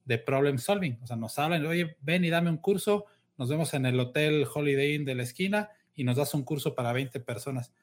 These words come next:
Y decimos, "Oye, discúlpame, pero no, no, porque eso no funciona". Si te doy un curso de problem solving en la sala de un, en un, en un salón de un hotel,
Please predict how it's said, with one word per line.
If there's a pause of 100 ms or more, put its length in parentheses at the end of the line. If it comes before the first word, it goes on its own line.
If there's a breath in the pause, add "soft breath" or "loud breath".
(340)
Y
decimos,
"Oye,
discúlpame,
pero
no,
no,
porque
eso
no
funciona". (380 soft breath)
Si
te
doy
un
curso
de
problem
solving
en
la
sala
de
un,
en
un,
en
un
salón
de
un
hotel,